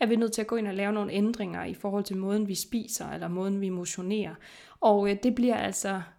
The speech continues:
ofte ret, ret rigidt, øh,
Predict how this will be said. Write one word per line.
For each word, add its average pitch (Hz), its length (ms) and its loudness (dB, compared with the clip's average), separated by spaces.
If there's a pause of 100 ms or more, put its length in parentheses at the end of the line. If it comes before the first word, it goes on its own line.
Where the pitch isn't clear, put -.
ofte - 360 0
ret, 208 480 -4 (180)
ret 220 260 0
rigidt, 285 580 2 (500)
øh, 214 160 8